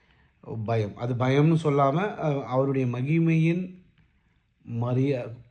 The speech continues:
அவருடைய மகிமைக்கு மரியாதை கொடுக்கின்ற அப்படின்னு கூட அந்த பயத்தினுடைய எக்ஸ்பான்ஷனா நம்ம மாத்திக்கலாம்.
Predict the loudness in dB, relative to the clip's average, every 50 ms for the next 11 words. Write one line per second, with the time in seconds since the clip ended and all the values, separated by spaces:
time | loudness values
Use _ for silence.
0 | _ _ 0 2 2 2 2 2 0 0 2 0 0 2 2 2 4 2 2 2
1 | 0 -6 -6 -6 -4 -2 -2 0 2 4 4 6 6 6 6 6 4 4 2 2
2 | -2 -2 -2 -4 -6 -6 -6 -4 -4 -4 -2 -2 -2 -4 -4 -8 -12 -10 -10 -6
3 | -4 -4 -4 -4 -2 -2 0 0 0 0 -2 -4 -4 -4 -2 -2 -4 -4 -6 -8
4 | -6 -4 -4 -6 -6 -6 -10 -18 -20 -20 -20 -20 _ _ _ -4 -4 -4 -4 -2
5 | 4 6 6 6 6 4 2 4 4 4 2 2 0 -2 -4 -4 -6 -8 -10 -12
6 | -14 -12 -12 -14 -14 -16